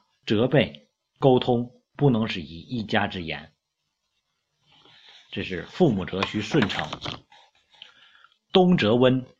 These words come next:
夏则庆，晨则省，昏则定。这里边呢，冬则温就是冬天呢，要给予适当的温暖，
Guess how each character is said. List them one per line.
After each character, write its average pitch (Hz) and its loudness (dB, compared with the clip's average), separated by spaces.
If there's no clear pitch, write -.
夏 131 2
则 90 -4
庆， - -2
晨 156 4
则 147 6
省， 82 -4
昏 147 2
则 80 -2
定。 80 -10
这 175 4
里 98 0
边 110 2
呢， 104 -2
冬 180 4
则 120 4
温 147 2
就 104 -4
是 87 -4
冬 160 4
天 123 2
呢， 104 2
要 107 -2
给 98 -2
予 92 -2
适 113 -2
当 101 0
的 98 0
温 139 2
暖， 90 4